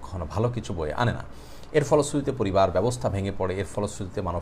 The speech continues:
সভ্যতা হুমকির মধ্যে পড়ে, মানুষের কাছে ভোগটাই একমাত্র বিষয় হয়ে দাঁড়ায়, সংসার বা অন্য বিষয়গুলো একেবারে গৌণ হয়ে দাঁড়ায় এবং এর ফলশ্রুতিতে মেয়েরাই সবচেয়ে বেশি ক্ষতিগ্রস্ত হয়, লুজার হয়। এই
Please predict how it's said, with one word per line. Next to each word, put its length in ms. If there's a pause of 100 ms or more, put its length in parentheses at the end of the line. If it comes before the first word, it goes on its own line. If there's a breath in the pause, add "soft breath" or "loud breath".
সভ্যতা 340
হুমকির 300
মধ্যে 560 (440 loud breath)
পড়ে, 220
মানুষের 400
কাছে 240
ভোগটাই 720
একমাত্র 440
বিষয় 240
হয়ে 220
দাঁড়ায়, 280
সংসার 380
বা 100
অন্য 140
বিষয়গুলো 380
একেবারে 200
গৌণ 240
হয়ে 240
দাঁড়ায় 280 (380 loud breath)
এবং 160
এর 60
ফলশ্রুতিতে 520
মেয়েরাই 380
সবচেয়ে 320
বেশি 180
ক্ষতিগ্রস্ত 500
হয়, 140
লুজার 360
হয়। 180 (340 loud breath)
এই 220